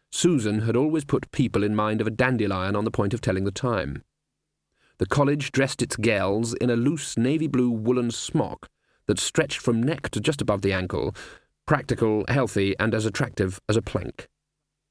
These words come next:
The waistline was somewhere around knee level. Susan was beginning to fill it out, however,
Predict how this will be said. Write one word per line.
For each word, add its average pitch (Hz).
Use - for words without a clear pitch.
The 135
waistline 117
was 117
somewhere 135
around 117
knee 123
level. 69
Susan 139
was 120
beginning 120
to 107
fill 120
it 104
out, 131
however, 98